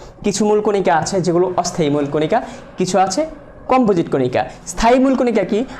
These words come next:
আমরা জানি স্থায়ী মূল কণিকা কি, যে একটা পরমাণুর ভিতরে অবশ্যই ইলেকট্রন, প্রোটন, নিউট্রন থাকবেই। তো ইলেকট্রন,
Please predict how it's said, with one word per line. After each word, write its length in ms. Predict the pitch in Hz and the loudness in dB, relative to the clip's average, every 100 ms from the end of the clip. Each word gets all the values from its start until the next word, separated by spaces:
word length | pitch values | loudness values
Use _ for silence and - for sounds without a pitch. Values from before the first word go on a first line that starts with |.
| - | -4
আমরা 200 | 190 185 | 0 2
জানি 240 | 180 151 | 2 0
স্থায়ী 240 | 143 180 170 | 0 0 0
মূল 160 | 165 | 0
কণিকা 280 | 165 156 143 | 0 0 0
কি, 160 | 135 131 - - | -2 -4 -6 -4
যে 80 | 160 | -2
একটা 180 | 165 190 | 0 0
পরমাণুর 440 | 202 214 214 202 | 2 2 2 2
ভিতরে 340 | 185 190 135 131 - | 0 0 0 -2 -4
অবশ্যই 560 | - 165 190 - 131 131 - - | 0 0 0 0 0 -2 -6 -4
ইলেকট্রন, 580 | 165 165 170 160 131 131 - - | -2 0 -2 -2 -2 -4 -12 -4
প্রোটন, 400 | 170 165 180 226 - - | -4 0 0 0 -4 -4
নিউট্রন 260 | 156 185 | -2 -2
থাকবেই। 360 | 175 147 131 117 - - - | -4 -4 -6 -6 -8 -12 -10
তো 80 | - | -2
ইলেকট্রন, 600 | 180 196 196 165 131 131 | 0 0 -2 -2 -2 -6